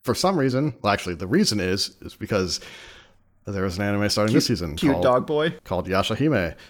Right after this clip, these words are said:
Speaker 1: which is
Speaker 2: Uh-huh.
Speaker 1: a sequel and about, I, I assume, Kagome and Inu-, Inuyasha's kid. I don't know, do they ever get together? I've never seen that far, so I started watching Inuyasha, and, uh, it's fun.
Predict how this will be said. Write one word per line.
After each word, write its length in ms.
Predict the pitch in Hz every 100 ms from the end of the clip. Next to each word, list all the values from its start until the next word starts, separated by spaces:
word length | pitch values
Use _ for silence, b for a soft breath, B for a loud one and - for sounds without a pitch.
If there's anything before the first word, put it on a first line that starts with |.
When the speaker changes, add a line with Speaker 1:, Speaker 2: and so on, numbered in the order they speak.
| B
Speaker 1:
which 180 | - -
is 400 | 90 90 85 -
Speaker 2:
Uh-huh. 240 | 131 113
Speaker 1:
a 40 | 117
sequel 520 | - 175 - 92 87
and 160 | 87 90
about, 420 | 90 95 - - _ _ _ _ -
I, 80 | 95 - - -
I 240 | - 87 -
assume, 640 | 98 - - 107 95 90 87
Kagome 500 | 92 90 87 87 85
and 80 |
Inu-, 340 | 85 85 90 -
Inuyasha's 520 | 90 87 82 - - -
kid. 360 | 80 80 80 B B B B _ _ -
I 120 | 120
don't 180 | 190 110
know, 220 | 95 95
do 120 | 95 104
they 200 | 101 101
ever 220 | 101 98
get 160 | 104
together? 480 | - 107 107 135 151
I've 240 | 104 104 120
never 220 | 113 120
seen 240 | - 190
that 180 | 107 92
far, 260 | - 82 76
so 160 | 85
I 40 | 87
started 320 | 98 95 92
watching 300 | 95 - 80
Inuyasha, 520 | 95 92 95 90 85 B B B B
and, 480 | 110 92 87 80 - _ _ _ _ 92
uh, 300 | 92 82 - -
it's 220 | 139 -
fun. 440 | - 101 104 82